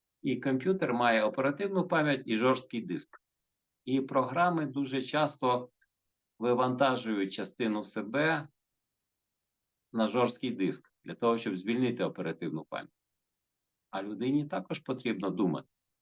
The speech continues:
ну, якщо вона вміє це робити. І потрібен і вільний обсяг пам'яті. Тому вивільняйте і виписуйте всю інформацію на зовнішній носій. В блокнот,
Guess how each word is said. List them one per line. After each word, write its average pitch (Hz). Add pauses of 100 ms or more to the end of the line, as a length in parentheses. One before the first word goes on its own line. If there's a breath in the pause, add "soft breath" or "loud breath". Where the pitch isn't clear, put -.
(120)
ну, 110
якщо 101
вона 104
вміє 82
це -
робити. - (1000)
І 110 (220)
потрібен 98 (460)
і 92
вільний 95
обсяг -
пам'яті. - (480)
Тому 117 (120)
вивільняйте 92 (1300)
і 95
виписуйте 95
всю 85
інформацію 98
на 76
зовнішній 92
носій. - (800)
В 98
блокнот, 110